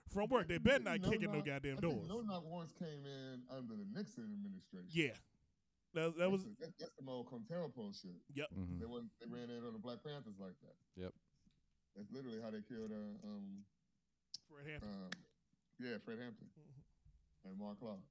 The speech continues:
Speaker 1: Yep.
Speaker 2: It's amazing on, on what, again, I like, and some of it was, is, is, is grandstanding, but the, the thing about the police reform bill, it really does start taking that complete autonomy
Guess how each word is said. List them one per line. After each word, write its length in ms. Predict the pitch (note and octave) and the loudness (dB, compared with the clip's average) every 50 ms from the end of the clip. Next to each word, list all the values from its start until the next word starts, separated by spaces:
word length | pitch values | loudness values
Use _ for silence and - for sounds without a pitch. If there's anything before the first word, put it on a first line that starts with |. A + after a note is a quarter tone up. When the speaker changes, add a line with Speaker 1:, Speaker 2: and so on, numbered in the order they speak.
| _ _ _ - C3 | _ _ _ -6 -4
Speaker 1:
Yep. 120 | C3+ - - - | -4 -4 -4 -2
Speaker 2:
It's 140 | G3 F3+ | -2 0
amazing 420 | A#3 G3 G#3 A3+ B3 G3 F3+ F3 E3 D#3+ | 0 2 2 2 2 2 0 -2 -4 -4
on, 140 | D#3 D#3 D3+ D3+ D3 | -4 -4 -4 -4 -4
on 160 | D3 D3 C#3+ | -6 -6 -4
what, 200 | C#3+ D3 C#3+ C#3 C3 C3+ | -4 -4 -4 -6 -6 -8
again, 280 | C3+ B2 B2+ D3 C#3 B2 - _ _ _ _ _ _ _ - D3+ | -8 -8 -8 -10 -12 -14 -16 _ _ _ _ _ _ _ -4 -2
I 100 | E3+ F3 | 0 2
like, 220 | F#3 A3 C4 B3 - - - - _ _ - | 2 2 0 -2 -4 -12 -20 -20 _ _ -12
and 100 | F3+ F#3 | -10 -4
some 200 | - - C4+ C#4 | -2 0 0 2
of 140 | C#4+ C4 G#3 | 0 0 0
it 100 | F#3+ F3+ E3+ | 0 -2 -2
was, 180 | E3 E3 D3+ C3+ G#2 - | -4 -4 -6 -6 -10 -10
is, 220 | C3+ D3+ C#3+ B2 B2 - - | -10 -8 -8 -8 -10 -12 -12
is, 120 | C#3+ C3 A#2+ - - | -10 -10 -10 -10 -10
is 160 | C3+ C3 A2 G#2 G2+ | -10 -10 -10 -8 -6
grandstanding, 640 | - D3 D3 D3 C#3 - - B2+ A#2 A2+ A2 G#2+ G#2 | -4 -4 -4 -4 -6 -8 -8 -6 -6 -4 -4 -6 -4
but 180 | A2 C3 A#2+ A2+ G2 A#2+ | -4 -4 -4 -6 -6 -8
the, 100 | B2+ A#2+ G#2+ A#2 | -8 -8 -8 -8
the 100 | B2 A2 A2 - | -8 -8 -8 -8
thing 120 | E3 E3 D#3 | -8 -6 -6
about 340 | C#3+ A#2 G2+ C3+ D3 D3 - | -6 -4 -2 -2 -2 -4 -4
the 60 | - | -8
police 320 | G#2 - B2+ A#2 A#2 A#2 G#2 - | -10 -8 -8 -6 -6 -8 -8 -10
reform 280 | G#2+ - B2 A#2 A2+ | -12 -10 -8 -6 -6
bill, 120 | G#2+ A#2 A2+ | -4 -4 -4
it 80 | A2+ A2 | -4 -6
really 200 | A2+ - - A#2 G#2+ | -6 -6 -6 -6 -6
does 220 | A#2 - A#3+ A#2 G#2+ - | -6 -6 -6 -6 -8 -10
start 260 | - - A#2+ A2+ A2 G#2+ - | -10 -8 -8 -8 -8 -8 -8
taking 220 | B2 A#2 A2 A2 | -8 -6 -6 -6
that 200 | A2 A2 G#2+ G#2+ - - | -6 -6 -8 -8 -8 -10
complete 300 | A#2+ G#2 - C3 B2+ A2 | -10 -8 -8 -8 -8 -6
autonomy 640 | A2+ G#2+ G#2 - B2 A#2+ A#2 A2+ G#2 G2+ F#2+ F#2+ | -6 -8 -8 -6 -8 -8 -6 -6 -6 -6 -8 -10